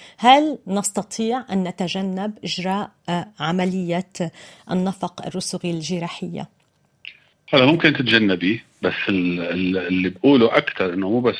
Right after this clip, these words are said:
Speaker 2: الواحد يتجنب، إنه يتجنب بشكل دائم ممكن نسبة تكون قليلة، بس ممكن تأخري العملية أو تصيري تعمليها بوقت يكون عن جد الواحد محتاجها.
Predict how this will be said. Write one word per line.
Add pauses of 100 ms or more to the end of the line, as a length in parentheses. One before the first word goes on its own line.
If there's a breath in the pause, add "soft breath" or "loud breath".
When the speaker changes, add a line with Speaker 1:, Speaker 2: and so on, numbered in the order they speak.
(100)
Speaker 2:
الواحد
يتجنب،
إنه
يتجنب
بشكل
دائم (140)
ممكن
نسبة
تكون
قليلة، (360 loud breath)
بس
ممكن
تأخري
العملية
أو (140)
تصيري
تعمليها
بوقت
يكون
عن
جد
الواحد
محتاجها.